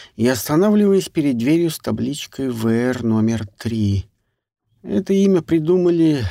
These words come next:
ребята после одного задания, и так её этим достали,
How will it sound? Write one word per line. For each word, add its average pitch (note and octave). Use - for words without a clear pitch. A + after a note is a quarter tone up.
ребята A#2+
после A#2
одного A2+
задания, B2
и G2
так F3+
её D3
этим B2
достали, A#2+